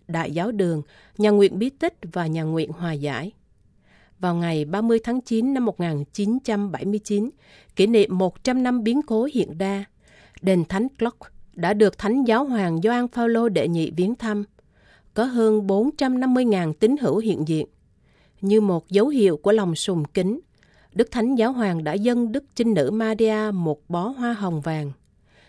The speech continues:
Ngày nay vẫn còn được trưng bày trong nhà thờ hiện ra.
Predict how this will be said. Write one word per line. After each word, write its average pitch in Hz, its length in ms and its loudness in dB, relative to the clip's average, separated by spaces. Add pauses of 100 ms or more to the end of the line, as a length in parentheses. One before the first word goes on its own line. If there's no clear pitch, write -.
Ngày 180 140 -2
nay 214 240 0
vẫn 185 200 0
còn 202 200 0
được 180 240 0
trưng 262 200 0
bày 175 300 0
trong 240 240 -2
nhà 180 120 -2
thờ 170 360 -4
hiện 160 240 -4
ra. 185 280 -6